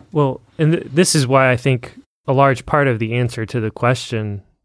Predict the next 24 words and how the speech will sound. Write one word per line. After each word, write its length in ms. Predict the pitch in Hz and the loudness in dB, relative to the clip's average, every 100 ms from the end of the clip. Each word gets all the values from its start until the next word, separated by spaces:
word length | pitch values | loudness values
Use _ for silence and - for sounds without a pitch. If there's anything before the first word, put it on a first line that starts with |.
| - | 2
is 180 | 156 127 | 2 4
sort 240 | - 127 | 2 2
of 80 | 117 | 2
the 80 | 117 | 0
same 280 | - 131 120 | 2 2 4
as 340 | 117 107 - | 2 2 0
the 200 | 131 120 | 2 2
answer 280 | 131 120 123 | 2 2 2
to 120 | - | 0
the 100 | 113 | 0
discipline 640 | 113 139 123 - 110 107 - _ - | 0 0 0 0 -2 -2 -6 _ 0
and 120 | 123 | 2
abuse 260 | 110 147 - | 4 2 4
question. 480 | 104 107 - 117 110 | 0 -2 -2 -6 -2
What 200 | - 120 | -2 2
you 80 | 123 | 4
learn 200 | 127 120 | 4 4
is 180 | 113 117 | 2 2
you 80 | |
learn 220 | 113 113 107 | 0 0 0
healthy 420 | 110 113 - 107 | 0 -2 0 0
discipline, 580 | 117 117 101 - - - _ _ _ _ - | 2 2 -2 -4 -8 -8 _ _ _ _ -2
and 140 | 123 | 4
you 160 | 120 | 4